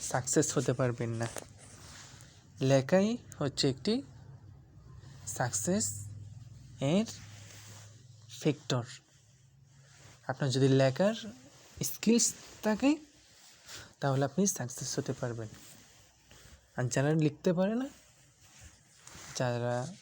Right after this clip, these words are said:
লেখার অভ্যাস নেই, তারা সাকসেস হবেন, কিন্তু আপনার এই যে সাকসেস হওয়ার রুটটা, এটা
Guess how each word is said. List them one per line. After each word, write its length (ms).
লেখার 380
অভ্যাস 440
নেই, 120
তারা 420
সাকসেস 640
হবেন, 260
কিন্তু 480
আপনার 500
এই 440
যে 160
সাকসেস 640
হওয়ার 300
রুটটা, 420
এটা 500